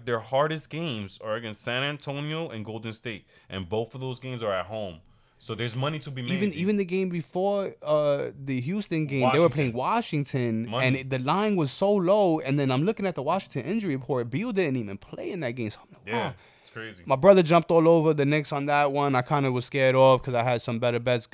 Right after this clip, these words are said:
Speaker 2: in, in at the time. And yeah, man, I, I kinda regret not taking that one. But
Speaker 1: Watch
Speaker 2: yeah, the
Speaker 1: out.
Speaker 2: Knicks have been good, and especially in these games with short lines, they've, they've kinda been
Speaker 1: Rose.
Speaker 2: creeping these last two weeks. Rose made his
Speaker 1: Adding
Speaker 2: way back
Speaker 1: Rose.
Speaker 2: into New York,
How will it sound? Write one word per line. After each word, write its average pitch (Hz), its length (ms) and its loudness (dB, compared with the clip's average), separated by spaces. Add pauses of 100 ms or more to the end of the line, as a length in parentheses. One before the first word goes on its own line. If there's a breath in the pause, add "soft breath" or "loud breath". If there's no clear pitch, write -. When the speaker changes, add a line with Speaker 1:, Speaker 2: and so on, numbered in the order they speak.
Speaker 2:
in, 123 240 -2
in 120 240 -4
at 117 100 -6
the 123 60 -10
time. 123 420 -2
And 101 320 -4
yeah, 131 180 0
man, 131 240 0
I, 113 140 0
I 110 60 -2
kinda 147 220 -2
regret 117 280 -2
not 107 160 -6
taking 143 320 -10
that 110 140 -6
one. 104 100 -4
But 104 120 -4
Speaker 1:
Watch 160 40 -2
Speaker 2:
yeah, 190 80 0
the 151 120 0
Speaker 1:
out. 127 40 4
Speaker 2:
Knicks 220 320 0 (460 loud breath)
have 160 160 4
been 175 120 4
good, 220 300 4
and 180 140 2
especially 156 400 -2
in 175 80 0
these 160 140 -2
games 151 300 0
with 135 120 -4
short 156 280 0
lines, 147 440 -4
they've, 123 200 -6
they've 117 200 -8
kinda 151 220 -2
been 147 100 0
Speaker 1:
Rose. 139 160 6
Speaker 2:
creeping 160 260 2
these 139 160 2
last 139 260 2
two 147 120 -2
weeks. 151 340 -4
Rose 165 540 2
made 147 320 -4
his - 80 0
Speaker 1:
Adding 156 80 -2
Speaker 2:
way 156 100 2
back 139 280 2
Speaker 1:
Rose. - 20 -4
Speaker 2:
into 139 180 -4
New 143 120 -2
York, 131 560 0